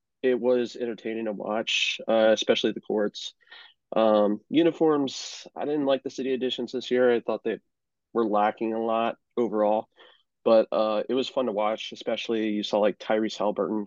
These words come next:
come out of his shell and become this, uh, well, probably N B A second team, uh, player, and just seeing these other teams kinda gain momentum and just,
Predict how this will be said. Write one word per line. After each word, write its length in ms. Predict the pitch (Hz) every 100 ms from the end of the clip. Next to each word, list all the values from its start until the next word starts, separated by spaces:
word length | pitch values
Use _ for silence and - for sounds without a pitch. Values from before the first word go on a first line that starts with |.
| -
come 140 | 107
out 120 | 107
of 60 | 101
his 100 | 98
shell 460 | - 101 98 95 - _ - _ _ _
and 140 | - 95
become 320 | 98 107 101
this, 260 | 98 - -
uh, 260 | 98 95 92 _
well, 280 | 107 95 - _ _ _ _ -
probably 460 | 127 113 104 98 - -
N 100 | 113
B 240 | 110 107
A 40 |
second 440 | 101 - 110 107 101
team, 340 | - 104 107 113 - _ - - _ _ _ _
uh, 280 | 120 107 107
player, 640 | 104 - 123 117 113 113 113 - -
and 180 | 113 104
just 500 | 117 104 - - -
seeing 240 | 160 147
these 180 | 131 110
other 180 | 117 104
teams 380 | - 110 104
kinda 460 | - - 127 120 107 _ _ _ _ _ _
gain 280 | 113 113 110
momentum 720 | 107 107 107 104 - 101 101
and 220 | 101 104 -
just, 640 | 98 - - - -